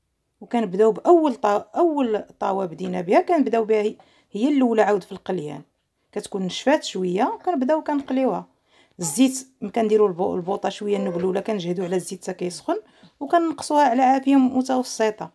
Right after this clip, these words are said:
باش ما كتحرقش لينا البليغات ديالنا وكيطيبوا في خاطرهم.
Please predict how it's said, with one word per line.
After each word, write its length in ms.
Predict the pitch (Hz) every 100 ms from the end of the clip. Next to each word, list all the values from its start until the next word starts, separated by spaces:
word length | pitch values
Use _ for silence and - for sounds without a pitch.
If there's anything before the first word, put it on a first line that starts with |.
| _ _ _
باش 160 | 196
ما 80 | 208
كتحرقش 580 | 208 - - - - -
لينا 440 | 226 214 202 196 - _ _ _
البليغات 460 | - 170 170 196 185
ديالنا 340 | 151 208 254
وكيطيبوا 400 | 403 294 - 392
في 80 | 427
خاطرهم. 680 | - 269 294 285 185 147